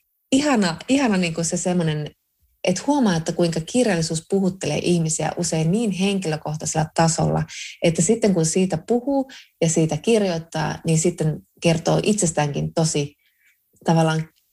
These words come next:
kiinnostavia henkilökohtaisuuksia. Että mennään jotenkin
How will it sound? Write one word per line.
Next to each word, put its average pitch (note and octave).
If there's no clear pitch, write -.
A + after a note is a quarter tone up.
kiinnostavia D#3+
henkilökohtaisuuksia. D3+
Että F#3+
mennään B3
jotenkin B3